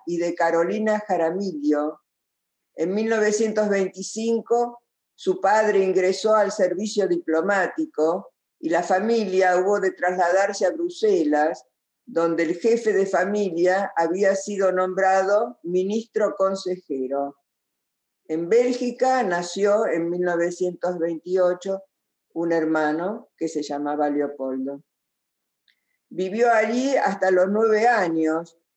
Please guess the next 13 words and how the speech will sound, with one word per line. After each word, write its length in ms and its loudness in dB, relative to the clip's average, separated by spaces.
que 100 2
es 140 -2
cuando 400 2
muere 320 2
su 240 -4
padre 500 2
repentinamente 1120 -2
a 60 0
los 180 -4
treinta 320 0
y 80 0
tres 300 -2
años. 580 -6